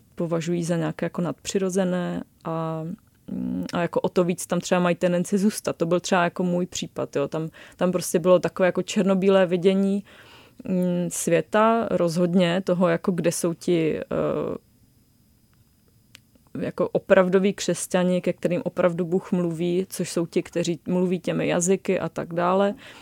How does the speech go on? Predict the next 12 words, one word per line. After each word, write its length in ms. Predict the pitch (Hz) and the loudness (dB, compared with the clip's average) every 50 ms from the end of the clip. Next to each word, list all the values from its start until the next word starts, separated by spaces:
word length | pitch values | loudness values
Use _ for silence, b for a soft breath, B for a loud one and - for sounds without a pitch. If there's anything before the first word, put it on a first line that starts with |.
| B B B B | B B B B
kde 200 | 180 180 165 175 | 0 2 2 2
se 120 | - - | 2 0
prostě 340 | 170 - 180 - - - 175 | -2 -2 -4 -4 -4 -4 0
děje 220 | 156 180 180 180 - | 4 6 6 6 6
uzdravování 1040 | - 175 165 160 175 180 175 175 175 170 170 170 170 170 165 170 170 170 165 - | 4 0 0 0 2 2 2 2 2 2 2 2 2 0 0 0 -2 -2 -2 -4
a 80 | - 170 | -6 -6
tak, 420 | - - 165 160 165 180 185 - - b b b b b b b b b _ _ _ _ _ _ _ _ - - | -4 -2 0 0 0 -2 -6 -8 -16 b b b b b b b b b _ _ _ _ _ _ _ _ -8 0
kde 120 | 185 180 | 2 2
jako 220 | 165 175 - - 175 | 2 2 2 2 2
moc 240 | 180 175 175 170 175 | 4 2 2 0 0
Boží 340 | 156 170 165 - 185 160 | -2 -2 -2 -2 -2 -4
prostě 380 | - - - 175 - - - | -4 -4 -4 -4 -4 -4 -6